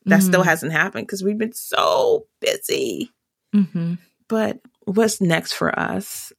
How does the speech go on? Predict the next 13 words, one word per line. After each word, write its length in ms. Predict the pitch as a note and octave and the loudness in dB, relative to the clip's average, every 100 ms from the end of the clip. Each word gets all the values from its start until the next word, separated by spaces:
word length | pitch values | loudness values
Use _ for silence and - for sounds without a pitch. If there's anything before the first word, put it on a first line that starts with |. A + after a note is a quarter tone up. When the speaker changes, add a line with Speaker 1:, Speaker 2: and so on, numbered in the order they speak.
| - | -8
Speaker 1:
We're 140 | F#3+ G3 | -2 0
switching 600 | - A#3+ B3 B3+ A3+ E3+ | 2 0 2 2 2 2
gears 520 | E3 D#3 D3 D3+ E3 | 0 0 0 -2 -6
for 200 | - C#3+ | -8 -8
Vortex. 840 | C#3+ C#3 C#3 - A#2+ A#2+ - - - _ - - - _ - | -6 -6 -6 -4 -4 -4 -8 -16 -20 _ -20 -20 -20 _ -4
At 180 | E3+ E3+ | -4 -2
the 80 | E3 | -2
noma 360 | E3 E3 D#3+ | 0 0 -2
conference, 800 | D#3+ D#3+ D#3 - D3+ D3+ D3+ - | -4 -4 -6 -6 -6 -6 -8 -8
we 180 | D#3+ D#3+ | -4 -4
had 320 | D#3+ D#3+ D#3 | -2 -2 -2
the 80 | D#3+ | -4
men 580 | D3+ E3 E3+ D#3 F3 G#3+ | -4 -4 -2 -2 -2 -4